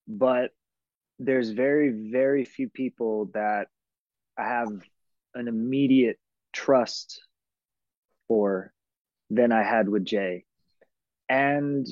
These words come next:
you know, that, that's not, uh, I, I, I feel like for a lot of people, it's not easy when they're, you know, he's an intimidating person, and it's not easy to, to go into that. And he's just, he was such an incredible human being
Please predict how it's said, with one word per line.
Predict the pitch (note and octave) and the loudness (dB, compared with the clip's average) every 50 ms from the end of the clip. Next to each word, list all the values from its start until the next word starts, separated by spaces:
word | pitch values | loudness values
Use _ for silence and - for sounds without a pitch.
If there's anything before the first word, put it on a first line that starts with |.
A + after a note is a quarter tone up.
| - - | -8 -2
you | E3 D#3 | 0 0
know, | D3+ D3+ D3 C3+ | 2 2 4 4
that, | D3 D3 C3+ - - | 4 4 4 2 0
that's | C#3+ C#3+ C#3+ - - D#3+ | -2 -2 -2 -2 -4 -4
not, | D#3+ D3 D3+ D#3 D3+ C#3+ - - - | -4 -2 -2 -2 -2 -4 -6 -4 0
uh, | D#3 C#3+ C#3 C#3 C3+ C3 B2+ A#2+ A#2 A2+ A2 - _ _ _ _ _ _ _ _ _ _ _ _ _ _ _ - | 2 4 4 6 4 4 2 0 -2 -4 -8 -14 _ _ _ _ _ _ _ _ _ _ _ _ _ _ _ -14
I, | - - _ _ _ | -14 -14 _ _ _
I, | C#3 C#3+ D3 C3+ C#3 | -4 -4 -2 -2 -2
I | C#3 | -4
feel | - - - F3 E3 | -2 2 4 4 6
like | D#3+ D3+ C#3 D3 | 8 6 4 4
for | - - C#3+ | 0 2 4
a | C#3 C3 | 4 4
lot | B2+ B2+ C3+ C#3 | 4 4 2 0
of | - | -2
people, | - D#3 C3 C3 C3 B2+ | -2 -4 -2 0 -2 -2
it's | A#2 - - C#3+ | -2 -4 -6 -4
not | C3+ C3 B2+ | -4 -2 0
easy | B2+ C3+ D3+ C#3+ C3 A#2+ A2 G#2+ G#2 G2 - A2+ | 0 0 0 0 -2 -4 -4 -4 -6 -8 -10 -6
when | A#2 A#2+ A#2 A#2 | -4 -4 -2 0
they're, | A#2 A#2 A#2 A2+ A2 A2 G2+ - - | 0 0 0 0 -2 -2 -4 -6 -8
you | B2 B2 A2+ | -8 -6 -6
know, | G#2+ G2+ G2+ G2+ G2 - _ _ _ _ _ | -4 -4 -6 -8 -10 -14 _ _ _ _ _
he's | _ C3 C3 A#2+ | _ 0 0 2
an | C#3+ D3 | 2 2
intimidating | D3 C#3+ C3+ - D#3 C#3+ C#3 C3+ C#3 C#3 C#3 C3 A2 | 2 2 0 -2 0 0 2 4 4 4 4 2 0
person, | - C3+ D3+ E3 - - - - _ _ _ | 0 0 0 0 -2 -8 -14 -16 _ _ _
and | G2 A2 A2+ A#2 | -8 -4 -2 -2
it's | A2 - - C#3+ | -4 -4 -2 0
not | B2+ B2 B2 | 0 2 4
easy | B2+ C3 C3 A#2+ B2 B2 A2+ | 6 6 6 4 4 2 2
to, | G2+ A2 G#2+ A2 - | 2 2 0 0 -2
to | - - A2+ | -4 -4 -2
go | G#2 A#2+ A2+ A#2+ | 0 0 2 2
into | C3 C3+ B2+ - B2+ A2 | 0 0 -2 -4 -4 -2
that. | A2 G#2+ G2+ - G2+ | -2 -2 -4 -4 -4
And | A2+ A2 A2 | -6 -6 -8
he's | - - B2+ A2 - - | -6 -4 -4 -4 -4 -4
just, | - B2+ A#2 G#2 - - - - - _ _ _ _ _ _ _ _ _ _ _ _ _ _ _ _ _ _ _ _ _ _ _ _ _ _ _ _ _ | -2 -2 -2 -2 -4 -10 -14 -16 -20 _ _ _ _ _ _ _ _ _ _ _ _ _ _ _ _ _ _ _ _ _ _ _ _ _ _ _ _ _
he | - - D#3+ | 0 4 6
was | D3+ D3 C#3 - - | 6 6 4 2 0
such | - D#3+ D3 C#3+ - - | 2 2 2 2 2 -4
an | D3 C3+ | -4 -4
incredible | B2+ A2+ - - C3 B2+ B2 A2+ A#2 G#2+ | -4 -6 -2 0 0 2 2 2 0 -2
human | G#2 A#2 A#2 A#2 A2 G#2+ | -2 -4 -4 -4 -4 -2
being | G2+ G#2+ G#2+ G#2+ G2+ G2 F#2 F#2 | -2 -2 -2 -4 -4 -6 -10 -12